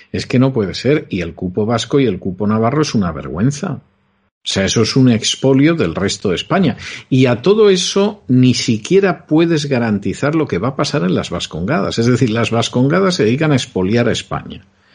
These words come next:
Pagan menos impuestos, les pagamos las carreteras, los aeropuertos y todo. Bueno, su plan de pensiones, el plan de pensiones vasco, es una estafa.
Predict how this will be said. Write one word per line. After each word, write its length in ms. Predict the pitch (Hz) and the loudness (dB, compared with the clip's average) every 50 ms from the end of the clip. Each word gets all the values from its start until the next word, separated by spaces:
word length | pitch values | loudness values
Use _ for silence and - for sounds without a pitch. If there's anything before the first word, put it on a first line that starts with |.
| - - - - - - - - | -20 -20 -18 -18 -18 -16 -8 -4
Pagan 320 | - 123 131 143 147 139 | -2 0 2 4 4 4
menos 320 | 131 127 131 143 139 - 117 | 4 4 4 2 2 0 -2
impuestos, 800 | 92 87 - 98 92 87 - - - - - 57 - 113 - - - | -4 -4 -2 -4 -4 -4 -4 -8 -12 -14 -14 -8 -6 -6 -6 -4 -2
les 260 | - 107 107 104 - | 0 0 2 0 -2
pagamos 540 | - - 98 101 101 113 120 135 147 139 - | -2 -4 -4 -2 0 2 2 2 2 2 2
las 200 | 110 98 92 - - | 0 -2 -4 -4 -6
carreteras, 580 | 101 87 85 87 85 - 107 117 131 135 - | -6 -6 -4 -4 -4 0 0 2 2 2 0
los 200 | 113 90 87 - | -2 -4 -4 -4
aeropuertos 560 | 92 87 90 78 - 101 101 107 107 98 - | -4 -4 -4 -4 -2 -4 -4 -2 -4 -4 -4
y 80 | 92 76 | -4 -6
todo. 340 | 69 69 64 - - 98 - _ - - - - - - | -6 -8 -10 -10 -12 -14 -18 _ -20 -18 -18 -12 -2 0
Bueno, 280 | 120 120 117 117 - - | 2 2 2 0 -4 -8
su 420 | - - - - 127 120 110 120 | -6 -4 0 2 2 2 2 2
plan 360 | - 170 196 202 196 185 180 143 | 2 4 4 4 4 2 4 2
de 100 | 131 104 | 0 0
pensiones, 880 | - - 101 95 95 90 - - - 95 90 80 85 117 151 160 - | 0 -2 -2 -2 -2 -4 -4 -2 -2 -2 -2 -2 -4 -4 -4 -2 -2
el 140 | - 87 87 | -4 -4 -2
plan 280 | - 113 123 143 147 127 | -2 0 2 2 2 2
de 100 | 117 104 | 2 0
pensiones 500 | - 101 98 95 - 110 101 92 87 87 | 0 -2 -2 -2 -2 0 0 0 -2 -2
vasco, 480 | 107 110 - - - 143 143 143 - - | -2 -2 -2 -2 0 -2 -2 -2 -2 -6
es 180 | 107 - - | -6 -4 0
una 200 | 165 170 156 135 | 0 0 2 0
estafa. 760 | - - - - - - - 139 - - - - - - _ | 0 -2 -4 -8 -6 -4 -4 -4 -4 -8 -14 -16 -16 -16 _